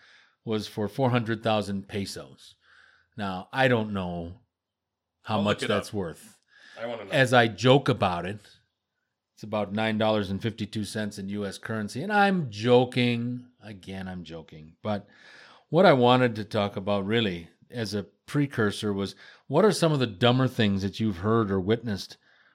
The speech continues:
Speaker 1: from the wonderful and wacky world of sports? And, you know, something that really comes to my mind right off the bat from current events would have to be J R Smith, my buddy,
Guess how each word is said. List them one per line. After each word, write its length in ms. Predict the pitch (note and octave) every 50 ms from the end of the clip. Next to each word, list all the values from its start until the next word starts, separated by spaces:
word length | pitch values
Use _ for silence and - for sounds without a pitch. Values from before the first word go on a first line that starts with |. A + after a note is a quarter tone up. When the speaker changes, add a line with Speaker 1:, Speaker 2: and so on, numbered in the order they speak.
| _ _
Speaker 1:
from 140 | - A#2+ A#2
the 80 | A2
wonderful 420 | G#2 G#2 A2 A2+ A2 G2+ - A#2 G#2+
and 100 | G2+ G2+
wacky 320 | G#2 G#2+ A2 A2+ - A#2 G#2+
world 220 | G#2 G#2+ G#2 G2+
of 80 | G2 -
sports? 420 | - - C#3+ C3+ B2+ B2 B2 -
And, 120 | C3 C3
you 80 | C#3 D#3
know, 240 | F3 F3+ F3+ E3+ -
something 420 | - - - F3+ F#3+ G3 G3+ F3
that 200 | D#3+ C3+ A#2+ A2+
really 360 | A#2 B2+ C#3 D3+ D3+ D3 C#3+ - _ _ -
comes 280 | - C#3+ C#3+ D3 C3+ -
to 100 | - A2+
my 200 | A#2 A#2 B2 B2
mind 420 | A#2+ A#2 A2+ A#2 A#2+ B2 A2+ G2+
right 200 | A2 B2+ C#3+ D3
off 240 | C#3 C3+ C#3 C3+ -
the 80 | - A2
bat 420 | G2 G#2 G2+ G#2 A2 A#2+ C3 - -
from 240 | C3+ A#2+ G#2+ G2 -
current 460 | - - - A3 G#3 G#3 G3 D#3 -
events 640 | C3 A#2 G2+ G#2+ C3 C3+ A#2 F2 E2 E2 - - - _ _ - - - - _ _ _ _ _ _ _ _ _ _ _ _ _ _ _ -
would 160 | C#3 B2+ A#2+
have 300 | A#2+ C3 C#3+ D3 C#3+ D3 -
to 60 | C3
be 480 | G2 G#2+ G#2 G2 G2 F#2+ F#2+ G2+ - _ _ _ _ _ _ _ _ _ _ _
J 220 | A2 A#2+ B2+ C3+
R 180 | D3 D#3 D3+ C3+
Smith, 480 | - - - A2+ G2+ F#2+ F#2+ - - A2+
my 160 | A2 A2 G#2+
buddy, 440 | G#2 A#2 A#2 G#2 F2 E2+ F2 G2+